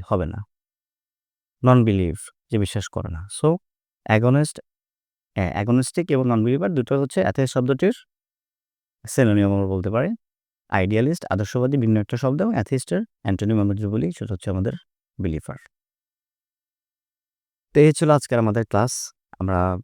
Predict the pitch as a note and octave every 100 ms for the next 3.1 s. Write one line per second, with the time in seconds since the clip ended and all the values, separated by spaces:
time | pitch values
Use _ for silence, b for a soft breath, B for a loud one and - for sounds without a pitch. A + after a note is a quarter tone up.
0 | - A2+ A2+ A2 A2+ G#2+ G#2 A2 A2+ -
1 | G2+ G2+ G#2 - G2+ G2+ G2 G2 G2 -
2 | F2 F#2 F#2 F2+ A#2+ A2+ - F#2+ G2 F#2
3 | D#3